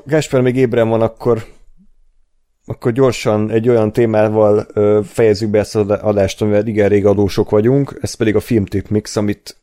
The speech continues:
igencsak elhanyagoltunk, de szerintem érthető módon, mert ugye a legutóbb kétezerhúsz első fél évéről készítettünk filmtip mixet, ami ugye arról szólt, hogy megpróbáltuk megtippelni a nagy premiéreknek a Rotten Tomatoes százalékát,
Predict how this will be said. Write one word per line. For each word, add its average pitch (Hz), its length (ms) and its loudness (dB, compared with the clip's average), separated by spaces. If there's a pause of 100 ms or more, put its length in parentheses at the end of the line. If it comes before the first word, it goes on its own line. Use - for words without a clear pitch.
(200)
igencsak 101 640 -4
elhanyagoltunk, 101 800 -2
de 101 60 -2
szerintem 101 320 -2
érthető 98 400 -2
módon, 90 300 -4
mert 95 240 -4
ugye 95 220 -2
a 92 200 -4 (760)
legutóbb 104 480 -2
kétezerhúsz 104 1160 -2
első 101 380 0
fél 98 260 0
évéről 95 380 0
készítettünk 98 640 -4
filmtip - 420 -2
mixet, 123 360 -2
ami 95 140 -2
ugye 95 180 -2
arról 95 220 0
szólt, 95 240 -4
hogy 98 100 0
megpróbáltuk 98 540 -4
megtippelni 92 580 -4
a 95 60 -2
nagy 95 180 -2
premiéreknek 92 640 -6
a 98 60 -2
Rotten 95 320 -4
Tomatoes 95 420 -6
százalékát, 98 760 -2